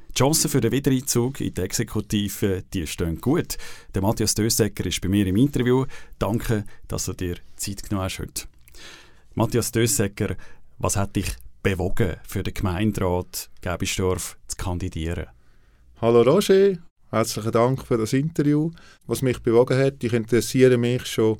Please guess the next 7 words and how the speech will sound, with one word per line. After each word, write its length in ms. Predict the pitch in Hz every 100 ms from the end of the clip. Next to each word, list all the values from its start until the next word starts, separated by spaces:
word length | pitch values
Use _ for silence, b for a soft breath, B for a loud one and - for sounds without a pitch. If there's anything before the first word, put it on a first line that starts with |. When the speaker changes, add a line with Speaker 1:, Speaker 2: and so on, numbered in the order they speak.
| - _
Speaker 2:
als 240 | 113 107
junger 400 | 120 117 110 107 -
Erwachsener 680 | 104 107 123 - 143 151
für 160 | - 139
die 40 |
Politik. 600 | - 127 143 143 147 - - - b b b b
Unsere 540 | 110 113 110 113 107